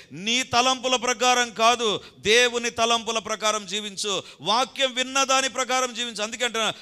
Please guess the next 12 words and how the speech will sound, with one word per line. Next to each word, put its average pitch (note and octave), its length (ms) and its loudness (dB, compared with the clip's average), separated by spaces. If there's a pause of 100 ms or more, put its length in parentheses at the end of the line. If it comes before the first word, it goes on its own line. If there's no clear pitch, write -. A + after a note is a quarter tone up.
(180)
చర్చికి C4 400 -2
వచ్చినంత C#4+ 480 -2
మాత్రం C#4 440 0
వెంబడించడం C4+ 560 -4
కాదు, A#3+ 360 -2 (280)
చర్చిలో C#4+ 380 2
చెప్పబడే C#4 640 2
వాక్య B3 560 2
ప్రకారం D4 800 4
జీవిస్తే A#3+ 400 -2
నువ్వు B3+ 180 -6
వెంబడిస్తున్నావు. C3+ 640 -8